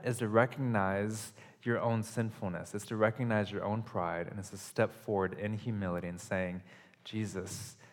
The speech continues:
I need your forgiveness." That's where he starts with, with, um, with us in the Lord's Prayer. "I need your forgiveness. I'm broken before you.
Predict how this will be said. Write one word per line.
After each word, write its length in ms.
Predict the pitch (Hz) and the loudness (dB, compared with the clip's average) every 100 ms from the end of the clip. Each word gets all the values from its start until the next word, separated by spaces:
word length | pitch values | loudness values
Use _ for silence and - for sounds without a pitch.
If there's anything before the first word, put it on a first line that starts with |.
| - _ | -20 _
I 100 | - | -4
need 200 | 117 123 | 0 0
your 80 | 113 | 0
forgiveness." 560 | 104 104 104 101 95 - | -4 -2 2 2 0 0
That's 240 | 110 110 | 0 2
where 120 | 120 107 | 0 0
he 60 | |
starts 440 | 101 - 98 92 - | 0 0 0 0 -6
with, 340 | 90 - - - | -10 -10 -18 -10
with, 360 | 101 90 - | -8 -6 -6
um, 480 | 92 87 87 87 95 92 | -6 -4 -4 -6 -10 -12
with 180 | 110 104 | -8 -2
us 180 | 95 - | -2 -2
in 80 | 90 | -4
the 60 | |
Lord's 260 | 90 87 87 | -2 -2 -6
Prayer. 320 | - 87 85 - - - - | -6 -4 -4 -8 -20 -16 -8
"I 100 | 101 | -6
need 280 | 95 101 101 | -2 -2 -2
your 80 | 101 | -4
forgiveness. 800 | - 98 92 92 87 - - - - - - - | -6 -2 0 0 -4 -6 -12 -14 -20 -20 -14 -8
I'm 200 | 98 92 | -6 0
broken 360 | 104 98 104 | 2 2 0
before 380 | 95 - 95 90 | -4 -6 -4 -4
you. 320 | 87 85 85 | -4 -6 -8